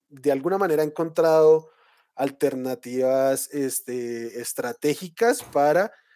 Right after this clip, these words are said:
eh, como disimular un poco estas bajas de roster. Y en esto sí, claramente, este, McDaniels, pues, fue tremendo, con y sin, y Tom, y sin Tom Brady lo hizo.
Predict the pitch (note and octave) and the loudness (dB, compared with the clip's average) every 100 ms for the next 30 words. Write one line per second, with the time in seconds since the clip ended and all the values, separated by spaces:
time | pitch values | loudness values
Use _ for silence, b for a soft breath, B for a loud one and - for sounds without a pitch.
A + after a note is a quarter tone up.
0 | b _ A#2+ B2 A#2 A2+ G2 A#2+ A#2+ A#2+ | b _ -10 -8 -6 -8 -10 -8 -8 -8
1 | B2 A#2+ A#2+ C3+ D3 C#3 C#3 C3+ C3+ - | -8 -6 -4 0 -2 2 0 -2 -6 -12
2 | - C3+ C3 C#3 B2+ B2+ D3 - G2+ A#2 | -4 0 2 2 2 4 2 2 -6 -6
3 | B2+ B2 - C3 C3+ B2+ B2 A#2+ - _ | -4 -4 -6 -6 -6 -6 -6 -10 -14 _
4 | _ _ C3 B2+ B2 B2 B2 A#2+ A#2+ A#2+ | _ _ 0 0 0 0 -4 -2 -2 -2
5 | A#2+ b b b b _ A#2+ A#2 G#2 - | -6 b b b b _ -10 -10 -10 -10
6 | A2 G#2+ G#2 G2+ G2+ G2+ G#2+ _ A#2+ A#2 | -8 -6 -8 -8 -10 -12 -18 _ -6 -2
7 | B2+ C3 C3+ - - _ _ C3+ B2 - | 0 0 0 -4 -10 _ _ -4 -4 -8
8 | - - C3+ - _ _ D#3 D#3 E3+ C#3 | -4 -2 -2 -4 _ _ 6 8 8 4
9 | - - F#3 A#3 D#3+ C#3 B2+ B2+ A#2 A2+ | 2 6 6 6 0 -2 -4 -6 -6 -6
10 | B2 B2 - A#2 A#2+ A#2 C3 C#3+ D3 A2+ | -10 -12 -12 -8 -6 -2 0 0 0 0
11 | A2 | -2